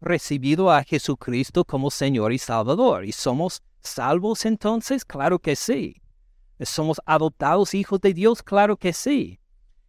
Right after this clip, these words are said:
Entonces Él nos deja abandonado al lado para decir, "Tú estás ya bien, estás en el reino de los cielos, no me preocupo más de ti". ¿Así hace nuestro Padre Celestial?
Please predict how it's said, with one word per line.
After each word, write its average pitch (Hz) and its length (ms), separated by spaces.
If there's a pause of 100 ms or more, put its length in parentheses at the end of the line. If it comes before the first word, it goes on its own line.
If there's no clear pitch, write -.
(300)
Entonces 175 840
Él 185 280
nos 202 240
deja 220 560
abandonado 202 960
al 170 200
lado 165 400
para 131 260
decir, 156 280
"Tú 269 200
estás 208 340
ya 196 160
bien, 170 300
estás 143 400
en 151 60
el 139 140
reino 139 280
de 127 100
los 113 160
cielos, 151 380
no 143 100
me 147 140
preocupo 131 500
más 120 260
de 113 120
ti". 107 280
¿Así 208 440
hace 202 340
nuestro 196 380
Padre 190 360
Celestial? 185 760